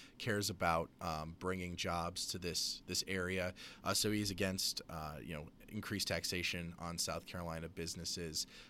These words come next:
Uh, and then also, again, in a kind of a bipartisan way, didn't say that he was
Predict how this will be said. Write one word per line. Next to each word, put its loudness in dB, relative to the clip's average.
Uh, 4
and 0
then 0
also, 4
again, 0
in -2
a -4
kind 0
of -2
a 0
bipartisan 0
way, 0
didn't 2
say 4
that 0
he -4
was 0